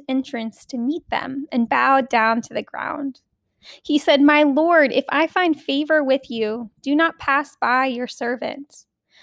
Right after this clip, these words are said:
Let a little water be brought and wash your feet and rest yourselves under the tree.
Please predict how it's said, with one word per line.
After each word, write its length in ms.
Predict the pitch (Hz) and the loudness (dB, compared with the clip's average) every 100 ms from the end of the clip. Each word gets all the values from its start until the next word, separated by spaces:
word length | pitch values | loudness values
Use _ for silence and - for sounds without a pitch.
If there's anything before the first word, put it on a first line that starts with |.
| _ | _
Let 200 | 269 294 | 2 4
a 80 | 330 | 4
little 260 | 320 320 294 | 4 4 2
water 360 | 262 285 302 277 | 2 2 2 -2
be 160 | 247 | -6
brought 440 | 220 - 208 - - | -6 -2 0 -2 -2
and 180 | 254 254 | 0 2
wash 260 | 254 285 285 | 2 0 -8
your 80 | |
feet 280 | 269 - 269 | -8 -6 -4
and 200 | - 247 | -2 -2
rest 300 | 254 311 - | -2 -2 -2
yourselves 480 | 277 277 - 233 226 - | -4 -4 -2 -2 -4 -4
under 240 | 247 254 | -6 -6
the 100 | 220 | -10
tree. 460 | - - - - | -14 -12 -12 -12